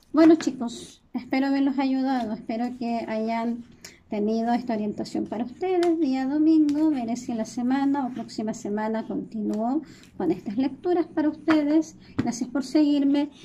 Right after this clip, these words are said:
gracias por suscribirte. Cuídate tú también, cuídate de la impulsividad. Hay mucha gente que por la rabia y enojo por este tema del gobierno, del desgobierno, también está así,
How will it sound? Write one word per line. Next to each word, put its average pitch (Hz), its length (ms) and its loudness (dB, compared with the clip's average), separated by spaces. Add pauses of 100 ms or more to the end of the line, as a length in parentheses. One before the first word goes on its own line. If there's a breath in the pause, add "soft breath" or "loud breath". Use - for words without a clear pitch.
(180 loud breath)
gracias 214 320 -4
por 220 180 -4
suscribirte. 240 1900 0 (1000 loud breath)
Cuídate 277 520 2
tú 262 160 -2
también, 254 880 2
cuídate 240 600 -2
de 233 140 -2
la 220 100 0
impulsividad. 233 1200 -2
Hay 208 100 0
mucha 214 240 0
gente 247 440 -2
que 220 120 -8
por - 140 -4
la - 140 -2
rabia 214 300 0
y 226 100 -2
enojo 220 360 -2
por 226 220 -4
este 208 500 -4 (380 loud breath)
tema 220 320 0
del 208 140 0
gobierno, 285 640 4
del - 180 0
desgobierno, 254 720 0
también 302 340 -2
está - 220 -6
así, - 360 0